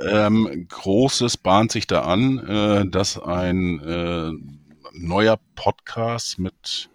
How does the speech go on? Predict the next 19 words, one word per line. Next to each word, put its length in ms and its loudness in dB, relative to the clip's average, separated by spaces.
Ja, 180 2
ein 140 0
neuer 220 4
Podcast, 640 -4
äh, 160 -2
bald 320 -2
wieder, 420 0
ähm, 240 0
an 140 -2
den 20 -2
Start 400 -2
geht 380 -10
und 360 -8
wo 80 -6
es 120 -10
auch 180 -4
so 140 -8
ein 100 -6
bisschen, 600 -4